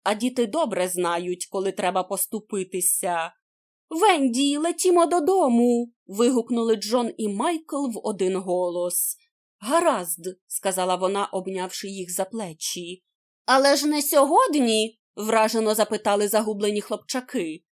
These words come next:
У душі вони були певні, що можна чудово обійтися й без матерів,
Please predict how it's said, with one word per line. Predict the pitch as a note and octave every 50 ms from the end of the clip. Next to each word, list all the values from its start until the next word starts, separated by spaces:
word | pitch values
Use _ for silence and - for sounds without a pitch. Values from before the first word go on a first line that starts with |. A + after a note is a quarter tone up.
| _ _ _ _ _ _ _ _ _ _ _ _
У | - A#3+ A3+
душі | E3+ G3+ G#3+ - - - - A3 A3+ A3+
вони | G3+ A3 A3+ A3 A3
були | G3+ A3+ A3+ A#3 A#3
певні, | A#3 - - C4 C4 A3+ F3+ E3 F3+ F#3+ F#3+ F#3+ G3 G3
що | F#3 - - A#3+ G#3
можна | G#3 G#3 G#3+ A3 A3 - A3+ G#3 G#3
чудово | - - A3+ G#3+ F#3+ G#3+ A3 A3 G#3+ G#3+ - -
обійтися | A3 G#3+ A3 A3 A3+ - A#3+ A#3 A3 - - A#3
й | G#3+ G#3+ G3 F#3+
без | F#3+ A3 A3+ A3
матерів, | A3+ A3 G#3+ G#3+ - B3+ A#3+ A#3 C4 C4+ B3 A3 F3+ E3+